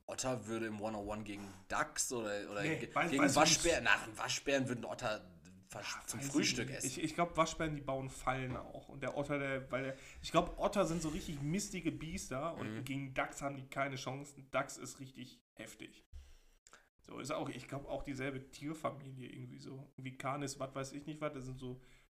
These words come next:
Speaker 2: so Hunde-ähnliche.
Speaker 1: Mhm. Mhm.
Speaker 2: Ich, ich glaub,
Speaker 1: Ja, ich,
Speaker 2: nee.
Speaker 1: ich würd trotzdem mit dem Otter gehen.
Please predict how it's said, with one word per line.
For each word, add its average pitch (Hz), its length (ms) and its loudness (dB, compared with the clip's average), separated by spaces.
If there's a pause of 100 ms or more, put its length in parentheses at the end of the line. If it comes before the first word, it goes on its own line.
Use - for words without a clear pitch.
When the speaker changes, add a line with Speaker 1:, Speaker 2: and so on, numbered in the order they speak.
Speaker 2:
so 135 160 -4
Hunde-ähnliche. 123 1040 -2 (160)
Speaker 1:
Mhm. 113 240 -4 (640)
Mhm. 101 180 -12
Speaker 2:
Ich, - 200 -10
ich 127 160 -12
glaub, 123 400 0
Speaker 1:
Ja, 110 120 0
ich, 113 120 0
Speaker 2:
nee. 120 80 -2
Speaker 1:
ich 120 80 -4
würd 117 120 0
trotzdem 107 280 -4
mit 101 100 -2
dem 98 60 -4
Otter 95 200 -6
gehen. 95 260 -8